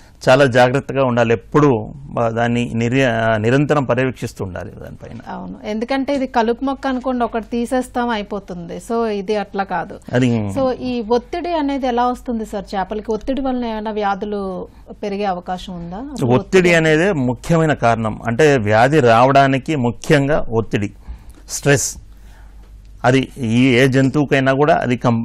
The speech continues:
Speaker 1: అది ఈ మ-, ఫస్ట్, ఫస్ట్ స్టెప్ అన్నట్టు. ఇప్పుడు ఏందంటే, ఒత్తిడి అనేది ఎప్పుడు వస్తుంది అంటే, చేపలు నీళ్ళల్లో పెరుగుతాయి.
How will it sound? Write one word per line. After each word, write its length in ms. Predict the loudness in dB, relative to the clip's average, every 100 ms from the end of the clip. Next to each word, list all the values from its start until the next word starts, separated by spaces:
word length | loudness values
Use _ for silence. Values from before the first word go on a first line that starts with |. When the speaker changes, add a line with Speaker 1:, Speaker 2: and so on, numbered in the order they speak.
| -2
Speaker 1:
అది 180 | 0 0
ఈ 380 | -2 -2 -2 -2
మ-, 300 | -6 -6 -4
ఫస్ట్, 340 | -4 -2 -2 -2 0
ఫస్ట్ 220 | -2 2
స్టెప్ 260 | 0 0
అన్నట్టు. 300 | -4 -4 -8 -18 -20 -20 -20 -16
ఇప్పుడు 160 | -2 2
ఏందంటే, 580 | 4 4 4 4 4 2 -10 -20 -6
ఒత్తిడి 340 | -4 0 4 4
అనేది 200 | 6 4
ఎప్పుడు 200 | 4 0
వస్తుంది 480 | 0 -2 0 -2 -6 -20 -20 -20 -20 -12 -4
అంటే, 180 | 0 0
చేపలు 440 | 4 4 6 4
నీళ్ళల్లో 340 | 4 4 2
పెరుగుతాయి. 480 | 0 -2 -4 -8 -10